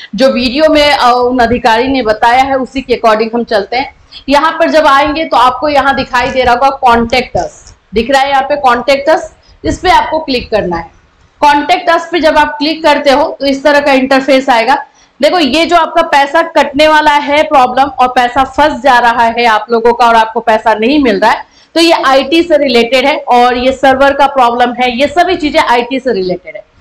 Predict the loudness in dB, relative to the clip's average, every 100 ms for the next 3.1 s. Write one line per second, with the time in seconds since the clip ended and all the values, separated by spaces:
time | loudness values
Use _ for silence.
0 | -20 -2 0 2 0 -2 -2 0 0 2
1 | 0 -2 -2 2 2 2 2 0 0 -2
2 | 0 -2 -2 -2 0 -2 -2 0 0 0